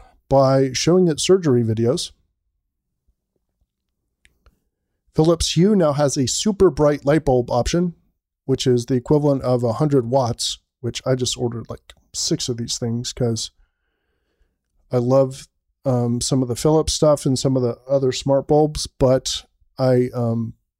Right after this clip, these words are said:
just haven't found bright enough ones. Uh, so I'm glad they finally have this. Too bad they're only white. Would prefer some colors there, but whatever. We'll have to wait for that.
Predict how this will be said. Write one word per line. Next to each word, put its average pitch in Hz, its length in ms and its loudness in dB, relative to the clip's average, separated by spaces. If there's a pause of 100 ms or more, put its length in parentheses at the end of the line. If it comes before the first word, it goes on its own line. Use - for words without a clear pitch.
(360)
just - 220 0
haven't 220 260 -2
found 143 460 0
bright 139 240 2
enough 117 260 -4
ones. - 400 -8
Uh, 120 180 -6
so 123 160 -6
I'm 117 100 -4
glad 139 300 0
they 127 100 0
finally 123 320 -4
have 120 220 -4
this. - 340 -10 (680)
Too 151 100 -4
bad 143 180 2
they're 113 180 -6
only 117 400 -6 (120)
white. 117 520 -10 (960)
Would - 140 -20
prefer - 280 -10
some 123 280 -10
colors 117 560 -4 (140)
there, 127 240 -2
but 120 340 -4 (540)
whatever. 113 460 -4
We'll 127 120 0
have 123 140 0
to 135 80 0
wait 123 160 0
for - 100 -4
that. 131 200 -2